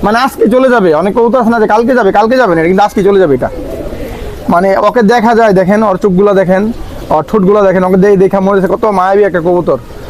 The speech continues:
হয়তো বা এক জোড়া বাচ্চা দিলেই মনে থাকবে, কিন্তু এই কবুতরগুলো থাকবে না। এই কবুতরগুলো আপনি যখনই পর দিবেন, এই কবুতরগুলো বাড়ি থেকে দৌড় দিবে এই কবুতরগুলো। আর যদি পাখা কাটা থাকে, যদি ও মনে করে যে ও ভালো ফ্লাই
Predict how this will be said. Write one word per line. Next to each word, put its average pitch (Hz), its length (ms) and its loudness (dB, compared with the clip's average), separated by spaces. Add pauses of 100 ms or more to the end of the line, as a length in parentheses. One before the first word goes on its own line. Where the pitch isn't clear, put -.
(120)
হয়তো 175 260 0
বা 190 120 2
এক 190 80 0
জোড়া 196 200 2
বাচ্চা 185 220 -2
দিলেই 214 240 2
মনে 202 100 0 (100)
থাকবে, 175 320 0
কিন্তু 170 200 0
এই 196 80 2
কবুতরগুলো 196 400 0
থাকবে 180 280 0
না। 120 60 -4 (560)
এই 233 160 4
কবুতরগুলো 214 440 2 (100)
আপনি 233 120 0 (120)
যখনই 220 340 2
পর 247 120 4 (120)
দিবেন, 247 220 2 (340)
এই 196 120 2
কবুতরগুলো 208 440 2
বাড়ি 196 180 2
থেকে 185 200 2
দৌড় 196 160 2
দিবে 180 140 0
এই 143 80 -2
কবুতরগুলো। 151 380 0 (460)
আর 165 160 2
যদি 208 200 2
পাখা 214 240 0
কাটা 247 240 2
থাকে, 226 220 2 (420)
যদি 220 220 4
ও - 20 2 (140)
মনে 269 220 2
করে 233 180 2 (120)
যে 190 120 2
ও - 20 2 (140)
ভালো 202 240 2 (180)
ফ্লাই 220 160 2